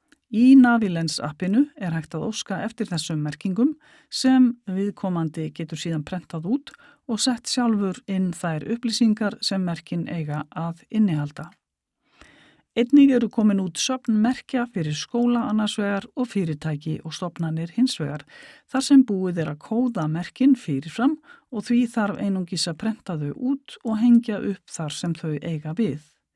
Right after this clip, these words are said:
Merkin fyrir skóla, fyrirtæki og stofnanir getur hver sem er nálgast á vefslóðinni þrefalt vaff punktur frí punktur navilens punktur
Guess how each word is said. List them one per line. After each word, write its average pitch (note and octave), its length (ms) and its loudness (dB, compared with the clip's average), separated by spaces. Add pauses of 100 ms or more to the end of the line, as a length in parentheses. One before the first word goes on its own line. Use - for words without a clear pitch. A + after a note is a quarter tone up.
(760)
Merkin D4+ 560 -2
fyrir A3 240 0
skóla, D3+ 560 -4 (160)
fyrirtæki F#3+ 800 -4 (240)
og D3+ 80 -8
stofnanir B3 720 4
getur A#3+ 320 -4
hver F#3 240 -6
sem E3 320 -2
er E3+ 160 -6
nálgast E3 720 -8
á G#3 80 -6
vefslóðinni E3 840 -4 (340)
þrefalt F3+ 640 -6
vaff D#3+ 320 -8
punktur D3+ 560 -6
frí A3+ 480 -4
punktur - 640 -8
navilens E3+ 800 -4
punktur - 560 -10